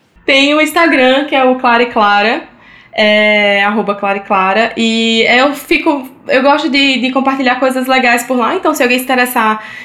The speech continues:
em, em, em dar uma olhada, e tem o Instagram também do, do Clube de Leitura, que ele tá zero alimentado, não estranho, não tem nada lá,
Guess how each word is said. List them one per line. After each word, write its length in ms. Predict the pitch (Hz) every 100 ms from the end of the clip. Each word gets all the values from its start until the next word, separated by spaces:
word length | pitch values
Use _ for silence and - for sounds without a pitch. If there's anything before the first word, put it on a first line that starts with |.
| -
em, 800 | 240 240 240 226 220 214 208 214 -
em, 800 | 214 208 208 202 202 190 - 220
em 20 |
dar 140 | 220
uma 80 | 226
olhada, 580 | 226 233 254 285 302 -
e 340 | 277 277 285 277
tem 160 | 294 294
o 20 |
Instagram 380 | 302 311 269 269
também 400 | 277 262 254 254
do, 800 | 277 269 269 262 254 247 226 220
do 140 | 208 254
Clube 180 | 269
de 100 | 226
Leitura, 460 | 262 269 269 233 233
que 180 | 233 -
ele 160 | 247 247
tá 160 | 262
zero 280 | 240 247 294
alimentado, 560 | 320 269 262 214 208 220
não 120 | 247
estranho, 380 | 269 226 208 214
não 40 |
tem 160 | 247 262
nada 300 | 226 214 226
lá, 320 | 202 190